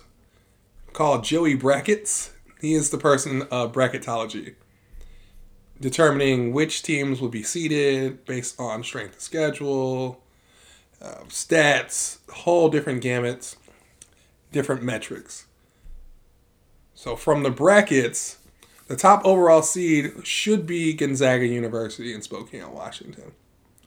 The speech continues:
Uh, from Joe Lunardi. And if you're interested in see, like, which is the first team out, it looks like Seton Hall is projected to be the first team out, and then the last team in is projected to be Boise State.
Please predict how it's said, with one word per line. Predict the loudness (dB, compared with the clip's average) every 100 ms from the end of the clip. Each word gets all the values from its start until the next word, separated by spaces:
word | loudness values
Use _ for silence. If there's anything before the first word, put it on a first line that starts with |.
| _ _ _ _ -20 _ _ _
Uh, | -12 -10
from | -2 -2 0
Joe | 2 2
Lunardi. | 2 2 2 0 -8 -12 _ _ _ _ -10
And | -6
if | -6 -6
you're | -4 -4 -4 -4
interested | -4 -4 0 0
in | 0
see, | 0 2
like, | 2 2
which | 0 -2 -2
is | -4
the | -4
first | 0 -2 0
team | -4 -2
out, | 0 0 0
it | -6
looks | -8 -8
like | -10
Seton | -6 -6 -6
Hall | -4 -2 0 0 -4
is | -6 -8
projected | -8 -8 -8
to | -10
be | -10
the |
first | -8 -10 -8
team | -10 -8
out, | -4 -4 -6 _ -20 -20 _ -8
and | -4
then | -2
the | -2
last | -2 -2 -4
team | -6 -6 -6 -6
in | -6 -6 -6
is | -10 -10
projected | -8 -8 -8 -10
to | -10
be | -8 -6 -8 -10 _ _ -20 -20 -16 -6
Boise | -4 -4 -8
State. | -10 -10 -12